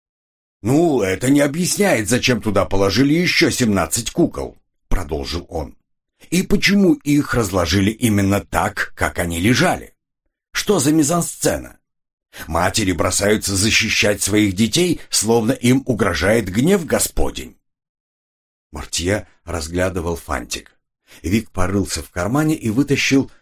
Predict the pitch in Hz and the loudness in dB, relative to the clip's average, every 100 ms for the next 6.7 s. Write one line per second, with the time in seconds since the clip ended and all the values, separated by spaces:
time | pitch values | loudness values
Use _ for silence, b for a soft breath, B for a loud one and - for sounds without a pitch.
0 | b - - 139 92 - - 113 - 113 | b -14 -6 -6 -6 -6 -2 -2 -4 -6
1 | 107 71 62 - - 87 82 80 78 95 | -4 -4 -6 -10 -6 -4 -2 -4 -2 -2
2 | 123 127 117 123 - 82 87 - - 73 | 0 0 -2 -2 -4 -4 -2 -4 -6 -4
3 | - - 69 B B - 87 - 135 139 | -4 -4 -12 B B -10 -6 -2 2 4
4 | 123 - - 98 95 - 90 90 92 - | 4 4 2 2 -4 -4 -8 -6 -6 -6
5 | - 62 - - _ _ _ _ _ _ | -8 -8 -10 -18 _ _ _ _ _ _
6 | _ - 95 226 220 76 - | _ -6 0 0 0 -4 -10